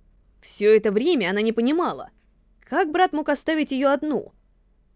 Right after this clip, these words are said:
Но стоило ей хорошенько задуматься, как ответ пришел сам собой.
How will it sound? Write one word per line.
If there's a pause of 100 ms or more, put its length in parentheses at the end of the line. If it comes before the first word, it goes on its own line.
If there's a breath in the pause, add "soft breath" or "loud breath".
Но
стоило
ей
хорошенько
задуматься, (560)
как
ответ
пришел
сам
собой.